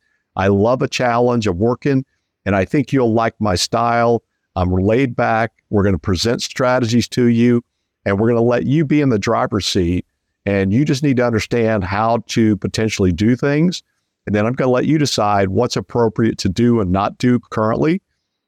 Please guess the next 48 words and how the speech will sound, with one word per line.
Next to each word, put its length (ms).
And 120
then 120
we're 100
gonna 200
go 360
and 120
roll 200
with 220
it. 120
And 80
then 140
we're 80
gonna 160
have 200
some 200
fun. 480
We're 140
gonna 100
stay 240
in 140
touch. 500
We're 160
gonna 200
get 260
things 280
done 300
for 340
you. 220
And 340
because 240
I 60
want 280
you 40
to 60
be 120
happy 340
enough 200
to 100
tell 400
a 120
friend 440
or 160
two 340
or 100
a 60
relative 440
or 100
two 420